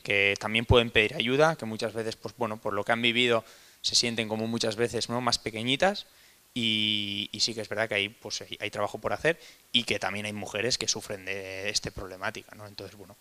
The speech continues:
ahí también el, el poner el foco y el trabajarlo.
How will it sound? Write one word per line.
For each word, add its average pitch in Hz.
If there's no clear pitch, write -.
ahí 104
también 101
el, 107
el 107
poner 104
el 107
foco 120
y 139
el 107
trabajarlo. 104